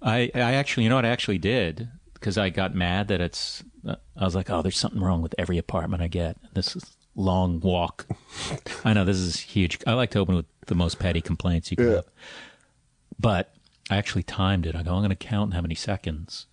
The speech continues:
Speaker 1: it takes me from walk
Speaker 2: Can
Speaker 1: to
Speaker 2: I,
Speaker 1: walk."
Speaker 2: can
Speaker 1: Go
Speaker 2: I
Speaker 1: ahead.
Speaker 2: guess?
Speaker 1: Yeah, yeah, yeah.
Speaker 2: From elevator to here?
Speaker 1: Mm-hmm.
Speaker 2: Forty-four seconds.
Speaker 1: It was forty.
Speaker 2: Yeah.
Speaker 1: And then once I put it in that,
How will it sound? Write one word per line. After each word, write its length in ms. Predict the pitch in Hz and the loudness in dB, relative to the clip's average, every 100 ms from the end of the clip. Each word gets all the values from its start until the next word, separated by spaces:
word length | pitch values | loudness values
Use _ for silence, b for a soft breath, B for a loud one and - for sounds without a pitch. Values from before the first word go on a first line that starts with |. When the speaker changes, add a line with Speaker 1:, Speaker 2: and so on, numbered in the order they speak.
| _ | _
Speaker 1:
it 120 | - - | -8 -2
takes 260 | 101 92 | -2 0
me 120 | 92 | -2
from 160 | 85 85 | -2 0
walk 420 | 82 85 80 - | 0 -2 -4 -6
Speaker 2:
Can 120 | - 107 | 0 2
Speaker 1:
to 60 | |
Speaker 2:
I, 20 | |
Speaker 1:
walk." 140 | 107 101 - _ _ _ _ - | 2 0 -8 _ _ _ _ 2
Speaker 2:
can 100 | 113 | 4
Speaker 1:
Go 100 | 113 | 4
Speaker 2:
I 20 | |
Speaker 1:
ahead. 200 | 113 - | 4 2
Speaker 2:
guess? 100 | 104 | 2
Speaker 1:
Yeah, 140 | 95 | 0
yeah, 140 | 90 85 | -2 -6
yeah. 120 | 76 - b b b b b b b b b b b _ | -10 -16 b b b b b b b b b b b _
Speaker 2:
From 180 | - 127 | 2 4
elevator 480 | 143 147 151 147 | 4 4 4 4
to 120 | 139 113 | 4 4
here? 520 | 135 156 175 160 147 B B - | 4 4 2 -2 -8 B B -10
Speaker 1:
Mm-hmm. 300 | 123 147 151 - _ _ _ _ - - - - | -6 -6 -8 -12 _ _ _ _ -20 -20 -20 -20
Speaker 2:
Forty-four 760 | - - - - 127 117 - 107 | -20 -20 -4 0 2 2 2 2
seconds. 520 | - 98 - 78 - | 2 0 -2 -8 0
Speaker 1:
It 40 | 120 | 2
was 160 | 117 | 2
forty. 420 | - 165 180 92 - | 2 2 2 0 -6
Speaker 2:
Yeah. 1200 | - 143 202 196 190 180 170 160 151 143 127 101 85 | 0 2 4 2 2 0 0 0 0 -2 -2 -4 -2
Speaker 1:
And 120 | 113 | 0
then 160 | 156 160 | 2 2
once 220 | 190 - | 2 2
I 80 | 143 | 0
put 200 | - 147 | 0 0
it 40 | |
in 60 | 117 | 0
that, 280 | 127 147 | -2 -4